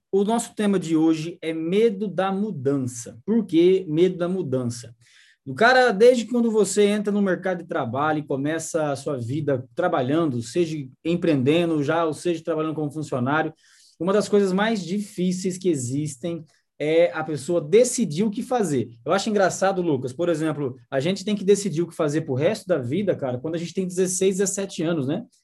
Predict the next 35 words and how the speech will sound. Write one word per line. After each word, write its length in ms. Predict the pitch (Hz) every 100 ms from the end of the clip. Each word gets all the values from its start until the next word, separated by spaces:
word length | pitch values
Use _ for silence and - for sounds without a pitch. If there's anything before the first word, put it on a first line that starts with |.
| -
Que 80 |
é 40 | 147
quando 200 | 170 165
você 260 | 175 165
decide 840 | 180 175 123 - 180 180 214 208 -
entrar 320 | 165 156 165
na 100 | 170
faculdade, 680 | 160 175 175 175 143 139 117
né? 220 | 117 165 - - -
Normalmente 480 | 135 147 151 156
é 40 | 175
nessa 240 | 175 170
idade 320 | 175 151 165
que 60 | 160
a 40 |
gente 140 | 175 -
tem 100 | 170
que 60 |
escolher. 420 | - 214 202 131 - _ _
E 80 | 185
aí 80 | 214
você 260 | 220 226
se 140 | 220 240
forma 500 | 208 214 240 269 262 _ _
e, 60 | 185
porra, 380 | - 233 156 165
e 100 | 233
agora? 420 | 180 170 135 110
O 100 | 175
que 140 | 156 269
é 80 | 269
que 140 | 262
eu 100 | 240
faço, 560 | - - 160 - - 131
né? 240 | 175 240